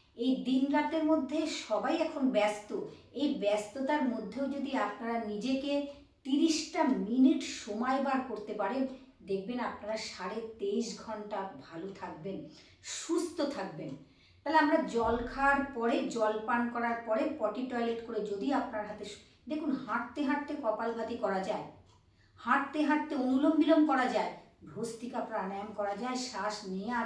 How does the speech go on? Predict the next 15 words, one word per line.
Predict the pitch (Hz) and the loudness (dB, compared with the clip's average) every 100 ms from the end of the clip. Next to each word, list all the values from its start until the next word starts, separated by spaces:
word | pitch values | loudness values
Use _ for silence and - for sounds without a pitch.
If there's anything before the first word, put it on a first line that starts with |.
| - | -4
ছা-, | - 185 | -12 -12
শ্বাস | 185 202 214 - 196 | -10 -6 -6 -6 -6
ছাড়া। | 190 175 - - - - | -6 -6 -10 -18 -20 -6
আপনার | 233 277 320 311 | -2 4 4 4
কোনো | 262 254 - | 0 2 4
সময় | - 302 302 269 | 2 4 6 6
নেই, | 214 156 - - - | 2 0 -6 -12 -6
আপনার | 214 - 262 285 | -4 -2 2 2
হাতে | 285 220 233 294 | 2 -4 -4 -2
একটুও | 262 262 - 320 | -2 -4 -2 0
সময় | 311 - 254 | 0 0 0
নেই। | 240 | 0
সত্যি | - 240 - 285 | -2 -8 -8 -4
অনেকের | 226 226 262 262 | -2 -2 -4 -2
আছে, | 214 - 233 - | -2 -2 -4 -6